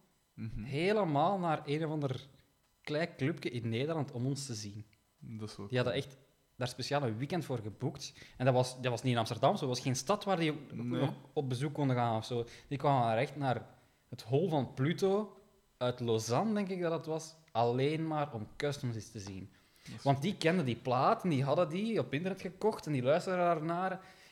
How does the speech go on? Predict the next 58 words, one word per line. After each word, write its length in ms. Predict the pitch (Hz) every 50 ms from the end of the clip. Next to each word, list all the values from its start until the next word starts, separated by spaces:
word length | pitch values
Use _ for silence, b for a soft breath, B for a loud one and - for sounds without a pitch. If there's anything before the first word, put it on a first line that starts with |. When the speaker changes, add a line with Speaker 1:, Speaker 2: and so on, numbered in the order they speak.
| B B
Speaker 2:
En 120 | 143 147
in, 240 | 135 120 113 113 - -
in 160 | - 135 131 120
hun 240 | 110 147 220 247 - -
ogen, 460 | 143 156 190 240 269 254 285 285 277 269 - - -
die, 180 | - 127 120 110
Speaker 1:
Mhm. 100 | 107 110
Speaker 2:
die 140 | 120 117 110
dachten 340 | 113 107 - - 123 113
echt, 200 | 143 214 - -
ja, 220 | - 135 110 92 - B B B B
dat 100 | - 185 185
is, 60 | - - _ _ _
dat 100 | - 147
is, 140 | - - - - _
dat 100 | - 165
is 60 | 160
altijd 200 | 160 151 139 120
het 160 | 98 - -
nadeel 540 | 120 131 127 156 175 180 165 120 117 107 110
in 120 | 113 107
uw 120 | 107 113 -
eigen 300 | 117 107 101 107 104 101
land, 280 | 101 95 98 107 104
hè. 60 | 135 175 214 B B B
Speaker 1:
Ja. 200 | B 110 110 110
Speaker 2:
Mensen 380 | 107 143 180 - - 139 117 117
weten 300 | 143 180 208 202 190 143
veel 200 | 127 139 151 147
te 120 | 131 131 110
veel 200 | 107 123 123 123
over 280 | 120 120 107 110 110 113
u 80 | 113
en, 220 | 107 113 - - -
en 100 | 131 123
je 80 | 117
staat 220 | 113 - 156 151 139
daar 140 | 143 131
te 100 | - 120
dichtbij, 580 | 110 123 120 117 117 107 127 123 143 180 208 208 B B B B B
waardoor 440 | - 131 131 127 117 131 131 123 113
die 220 | 113 113 113 110
u 200 | 107 104 98 98 - _ _ _ _
Speaker 1:
Mystiek 540 | - 113 107 104 - - - 110 107 107 -
en 180 | 104 107 104 101
zo, 80 | 98 98 95 92 95 101 98 95
wow. 220 | 98 101 107 123 -
Speaker 2:
Ja, 200 | - 151 143 117
de 100 | 107 123
mystiek 260 | 147 139 139 160 214
gaat 140 | 208 - -
helemaal 260 | 135 165 156 139 127
verloren. 380 | 110 110 107 110 123 165 185 -
Speaker 1:
Ja. 60 | 208 -
Speaker 2:
Iemand 180 | 160 160 -
in 60 | 143
het 100 | 135 131
buitenland, 400 | 127 156 170 185 - 190 156 131